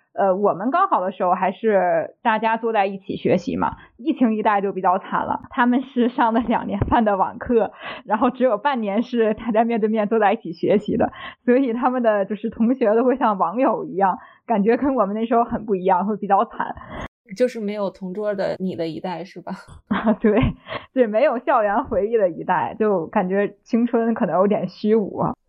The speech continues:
Speaker 2: 我，我前几天看他们好像还是说线上上体育课。
Speaker 1: 哦，对，他们线上体育课还要打卡是吧？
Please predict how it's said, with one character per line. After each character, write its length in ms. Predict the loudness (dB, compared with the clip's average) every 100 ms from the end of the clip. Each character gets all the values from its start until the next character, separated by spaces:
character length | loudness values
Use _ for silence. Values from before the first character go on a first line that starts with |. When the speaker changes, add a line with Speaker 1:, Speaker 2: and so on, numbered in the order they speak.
| _ _ -10
Speaker 2:
我， 420 | -4 -2 -2 -2
我 120 | -4
前 200 | -2 -4
几 80 | -4
天 300 | -4 -6 -8
看 300 | -10 -6 -6
他 180 | -6 -6
们 240 | -4 -4
好 160 | -6 -6
像 140 | -6
还 160 | -8 -8
是 100 | -6
说 160 | -8
线 240 | -6 -4 -4
上 180 | -4 -6
上 300 | -6 -8 -12
体 160 | -10 -6
育 180 | -6
课。 320 | -6 -8 -8 -10 _ _ _ _ _
Speaker 1:
哦， 120 | -4
对， 220 | 0 2 2
他 140 | 0
们 80 | -2
线 140 | -2
上 180 | -2 -2
体 120 | -4
育 40 | -4
课 100 | 0
还 60 | 0
要 100 | 0
打 220 | -2 -4
卡 300 | -6 -6 -6
是 140 | -4
吧？ 320 | 0 0 -2